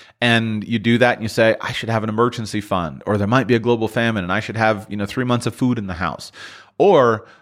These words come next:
"I might get sued and all of a sudden I had twenty million dollars, but now I'm wiped out and I've got a, you know, a billion dollar lawsuit against me," or I wind up owing a creditor hundreds of millions of dollars.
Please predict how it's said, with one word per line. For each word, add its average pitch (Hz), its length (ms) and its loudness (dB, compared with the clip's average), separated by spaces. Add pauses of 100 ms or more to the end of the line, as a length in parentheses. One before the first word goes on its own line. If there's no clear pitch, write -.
(120)
"I 156 120 0
might 151 220 0
get - 200 -2
sued 123 640 2
and 127 380 -2
all 135 180 4
of 135 60 2
a 127 40 0
sudden 135 440 0
I 107 80 -2
had 139 220 -2
twenty 120 280 -6
million 101 300 -4
dollars, 104 520 0
but 104 380 2
now 131 280 0
I'm 113 140 -2
wiped 104 300 -2
out 135 420 0
and 104 280 -2
I've 104 120 -2
got 107 200 -2
a, 101 380 0
you 113 100 -8
know, 101 200 -4
a 95 100 -4
billion 120 340 0
dollar 113 260 4
lawsuit 123 420 0
against 80 380 -8
me," 65 260 -12
or 95 120 4
I 98 60 6
wind 110 240 2
up 107 100 2
owing 117 220 0
a 113 40 -4
creditor 139 340 0
hundreds 110 300 -4
of 101 80 -8
millions 104 260 -6
of - 60 -18
dollars. - 460 -4